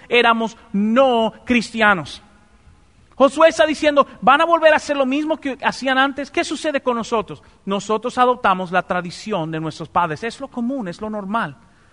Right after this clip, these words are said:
Y no es malo, hay tradiciones que son muy buenas. Lo que la Biblia nos está diciendo es que juzguemos la tradición que es correcta.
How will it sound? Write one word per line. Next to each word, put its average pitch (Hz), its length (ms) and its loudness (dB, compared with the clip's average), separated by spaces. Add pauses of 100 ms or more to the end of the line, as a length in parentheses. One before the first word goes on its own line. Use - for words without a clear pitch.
(220)
Y 294 60 2
no 320 140 2
es 294 80 -4
malo, 302 300 2
hay 220 80 2
tradiciones 240 520 -2
que 202 100 -4
son 202 220 -6
muy 202 140 -4
buenas. 180 320 -2 (280)
Lo 240 140 4
que 262 120 2
la 240 100 6
Biblia 320 240 0
nos 339 160 0
está 277 200 0
diciendo 254 460 0
es 233 120 2
que 247 180 2 (140)
juzguemos 247 920 0
la 233 220 2
tradición 240 840 -2
que 240 160 0
es 214 140 -2
correcta. 180 560 -2